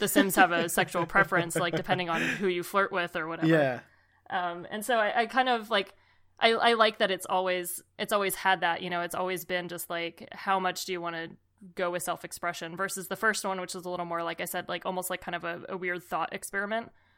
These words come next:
Speaker 1: um, where the other ones after that became a little more like, yeah, like, how do you express yourself? How do you create the stories that you wanna create? How do you share those with other people? How do you create within a, within that world? Um, and you can pretty much do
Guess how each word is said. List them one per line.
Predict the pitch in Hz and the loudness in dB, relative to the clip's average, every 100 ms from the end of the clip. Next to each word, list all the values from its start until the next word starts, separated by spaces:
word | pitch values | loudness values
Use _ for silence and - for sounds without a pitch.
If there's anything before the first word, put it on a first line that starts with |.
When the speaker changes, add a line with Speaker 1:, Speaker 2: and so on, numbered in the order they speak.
| _ - | _ -6
Speaker 1:
um, | 190 180 170 170 - | -2 0 -2 -6 -12
where | - 196 185 185 | -4 0 2 0
the | 175 180 175 | 0 0 0
other | 202 196 | 0 2
ones | 180 175 - | 0 -2 -2
after | 185 180 175 | 0 0 0
that | 170 | -4
became | - - 180 | -4 -10 -8
a | 180 | -8
little | 175 180 175 | -6 -4 -6
more | 165 160 160 | -6 -6 -6
like, | 175 170 - - _ _ _ _ | -6 -8 -10 -18 _ _ _ _
yeah, | 202 175 | 2 4
like, | 180 | 2
how | - | 0
do | 196 | 0
you | |
express | 190 - 175 - | 0 -4 -6 -6
yourself? | 175 185 175 | -4 0 0
How | 170 180 | -2 -4
do | 180 | -6
you | |
create | - 180 170 | -6 -6 -6
the | 165 | -6
stories | - 180 170 160 | -6 -4 -6 -6
that | - | -10
you | |
wanna | 170 165 165 | -8 -8 -8
create? | - 180 175 - | -6 -4 -4 -4
How | 185 | -4
do | |
you | 180 | -4
share | 165 180 175 | -4 -4 -4
those | 170 170 | -4 -8
with | 170 | -10
other | 160 165 | -8 -10
people? | - 175 170 170 | -10 -8 -6 -4
How | 160 175 | -4 -6
do | 175 | -4
you | 170 165 165 165 | -6 -6 -8 -12
create | - 185 175 | -8 -6 -6
within | 175 - 175 170 | -8 -8 -8 -8
a, | 170 - | -10 -8
within | 196 190 190 | -6 -2 -2
that | 175 160 | -2 -4
world? | 185 196 175 180 - _ _ - | -2 0 0 -4 -12 _ _ -8
Um, | 185 180 - - _ _ _ | -6 -6 -10 -18 _ _ _
and | 240 | -4
you | 240 | -2
can | 254 | -2
pretty | 330 | -2
much | 302 202 | -2 -4
do | - 202 202 190 185 | -2 0 0 0 -4